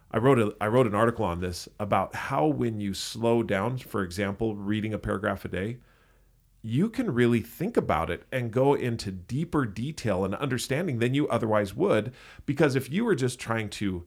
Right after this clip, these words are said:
finish the book, I would say that that has less value than it does to read at least one paragraph daily. And let me ex-, explain what I mean by that. There was one time where I did have a streak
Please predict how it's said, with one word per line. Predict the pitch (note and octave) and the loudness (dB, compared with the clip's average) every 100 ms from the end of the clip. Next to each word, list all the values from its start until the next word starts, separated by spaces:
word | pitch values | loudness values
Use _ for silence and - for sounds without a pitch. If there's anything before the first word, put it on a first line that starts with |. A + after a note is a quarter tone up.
| _ | _
finish | - - D3+ B2 A2 | -20 0 2 4 2
the | - F#2+ | 0 -4
book, | F#2 G#3 B2 - - - _ _ _ _ | 0 2 2 -2 -12 -20 _ _ _ _
I | G2+ D#3+ | 4 4
would | A3 C#3+ | 6 2
say | - - F#2+ | 2 0 0
that | F#2 A2 - - | 0 -4 -4 -2
that | E3+ G3+ - | 0 -2 -6
has | - G2 F#2 F#2 - _ - _ _ - | 0 2 2 0 -4 _ -20 _ _ -10
less | A2 C#3 G#3 - - - | 2 4 4 2 -8 -8
value | G#2 G#2+ G2 G2+ F#2 F#2 F#2 A#2 _ _ - | 0 2 4 2 -2 -2 -4 -6 _ _ -10
than | A#2+ B2 | 2 2
it | A#2+ A#2 | 2 2
does | A2 G#2+ G2+ - | 4 4 0 -6
to | - G#2+ G2+ B2 - | -2 0 0 -2 -8
read | - A#2+ A#2+ | -2 2 2
at | F#2 | 2
least | G#2+ G2+ | -2 -2
one | G#2+ G2+ | -2 -2
paragraph | G2 F#2+ F2 F2 E2 | -2 -2 -2 -4 -2
daily. | A2 A2+ F2+ E2 | 0 2 0 -4
And | G2+ G2+ G2+ | -6 -4 -2
let | A#2 | -2
me | G#2+ | -2
ex-, | - - D2+ D#2 | -6 -12 -14 -14
explain | - A#2 G#2+ | -6 -2 0
what | F#2+ | 0
I | |
mean | F#2 C3 | 0 0
by | G#2 F2 | 0 -2
that. | - - | -8 0
There | A#2+ | 4
was | D#3+ C#3 | 4 2
one | B2+ D3+ | 0 0
time | C3+ G2 F#2+ | 0 -2 0
where | F#2 F2 E2+ _ - - | -2 -2 -4 _ -20 -4
I | A2+ | -2
did | A2+ B2 | 2 2
have | A#2+ | 2
a | A#2 | 0
streak | - B2 G2+ F#2 - | -4 -2 -4 -4 -12